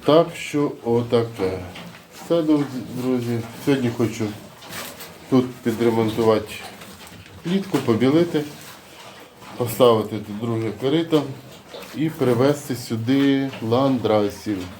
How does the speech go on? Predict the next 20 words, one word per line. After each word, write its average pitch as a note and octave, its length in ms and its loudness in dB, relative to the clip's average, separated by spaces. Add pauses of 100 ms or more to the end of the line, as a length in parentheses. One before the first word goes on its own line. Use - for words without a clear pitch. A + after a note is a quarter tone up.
(1000)
Ландрасів B2 760 4
від C3 200 -2
тумбочки. G2 840 0 (1200)
А G#2 140 4
цих F#3 340 4
бігемотиків F3 880 2 (1300)
заберу C3 720 4 (380)
туди D3+ 220 4
в G#2 160 6 (160)
хлів, G#2 300 -4
щоб A2+ 120 -4
вони A#2+ 400 -2 (760)
один A#2+ 280 2
одного A2+ 380 4
мамку A2+ 400 2
не A2+ 120 2 (140)
чули. F#3 300 2 (3250)
Ну, B2+ 80 0
получається, B2 640 4
спочатку A#2 640 0